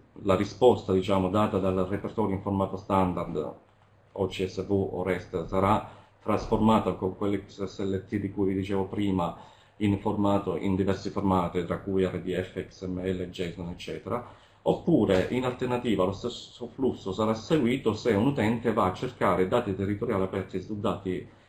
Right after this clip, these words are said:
punto gov punto it, quindi fa una ricerca e dati gov punto it, eh, avrà, eh, disponibili, diciamo, e accessibili i dati territoriali aperti.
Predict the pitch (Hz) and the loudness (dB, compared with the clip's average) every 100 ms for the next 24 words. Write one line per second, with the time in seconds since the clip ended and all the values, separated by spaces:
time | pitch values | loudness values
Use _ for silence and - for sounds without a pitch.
0 | _ - 107 117 117 92 95 139 143 147 | _ -4 0 2 2 2 0 -2 0 0
1 | 147 107 - - 98 92 110 151 156 107 | 0 -4 -6 -2 -2 0 2 2 2 0
2 | 110 - 120 98 120 - 110 107 98 - | -2 -2 -4 -2 -2 0 -2 -2 -6 -8
3 | - - _ - 113 92 104 98 151 156 | -20 -20 _ 0 0 0 -4 -4 0 0
4 | 107 - 110 - - - _ _ _ - | 0 -2 -6 -8 -10 -20 _ _ _ -6
5 | 95 - 107 110 120 87 - - 98 95 | -4 2 2 4 2 2 0 -4 -2 0
6 | 92 95 104 - 123 117 98 98 90 92 | -2 -4 -6 -4 -2 2 0 0 -4 -2
7 | 92 90 98 156 156 117 117 - 95 85 | -2 0 -2 -2 -4 -4 -2 -2 -2 0
8 | 113 92 92 98 113 117 98 87 85 78 | 0 -2 -2 -4 -4 -2 -2 -2 -2 -8
9 | - - - 82 82 - 85 | -12 -18 -12 -12 -12 -16 -18